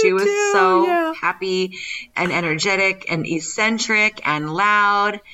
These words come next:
Speaker 1: She's got this huge gun. You know, she looks awesome. You know, clearly she's been on her own for a while. It was so quiet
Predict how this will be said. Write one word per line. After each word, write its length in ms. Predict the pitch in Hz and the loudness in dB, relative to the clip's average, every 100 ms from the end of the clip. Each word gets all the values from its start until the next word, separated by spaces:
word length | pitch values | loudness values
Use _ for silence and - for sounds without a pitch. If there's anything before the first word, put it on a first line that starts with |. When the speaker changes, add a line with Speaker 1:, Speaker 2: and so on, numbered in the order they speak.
| - - - | -20 -20 -6
Speaker 1:
She's 240 | 214 208 | -4 -2
got 260 | 208 185 - | -2 -4 -4
this 220 | 170 165 | -8 -6
huge 440 | 180 170 147 139 | -2 0 0 -4
gun. 720 | 214 226 226 220 220 220 220 220 - - - - | 0 2 2 2 2 2 -2 -6 -18 -20 -20 -6
You 140 | 214 214 | -2 2
know, 240 | 220 220 | 2 0
she 200 | 214 196 | 0 0
looks 280 | 190 196 - | 0 -2 -4
awesome. 880 | - 214 214 - 208 202 202 208 202 | 0 0 -2 -4 0 2 2 -2 -2
You 120 | 180 | 0
know, 160 | 170 170 | 0 -2
clearly 720 | - 220 220 214 214 220 220 - - | 0 0 2 0 0 0 -4 -20 -20
she's 300 | - - 185 | -8 -4 -2
been 160 | 160 175 | -2 0
on 160 | 165 160 | 0 0
her 160 | 156 | 0
own 240 | 165 175 175 | 0 -2 -2
for 140 | 165 | 0
a 100 | 156 | 0
while. 420 | 160 175 185 185 | 2 2 2 2
It 120 | 156 | 0
was 300 | 165 165 165 | 0 0 -4
so 220 | - 190 208 | -2 0 0
quiet 880 | - - 151 208 202 135 - - | -4 -6 -2 -2 -2 -4 -6 -14